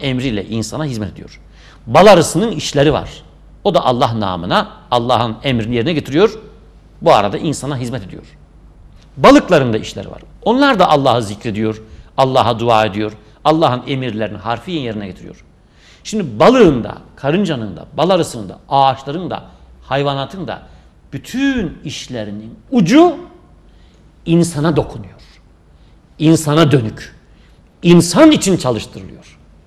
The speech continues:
İşte insan vazifesini yapmayınca o karıncanın,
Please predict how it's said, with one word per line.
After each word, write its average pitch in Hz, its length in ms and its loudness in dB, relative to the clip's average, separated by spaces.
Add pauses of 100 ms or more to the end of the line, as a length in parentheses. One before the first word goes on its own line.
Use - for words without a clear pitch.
(420)
İşte - 260 -4 (160)
insan 190 640 6 (280)
vazifesini 170 640 2
yapmayınca 156 720 -2 (720)
o 202 120 -2
karıncanın, 127 680 -4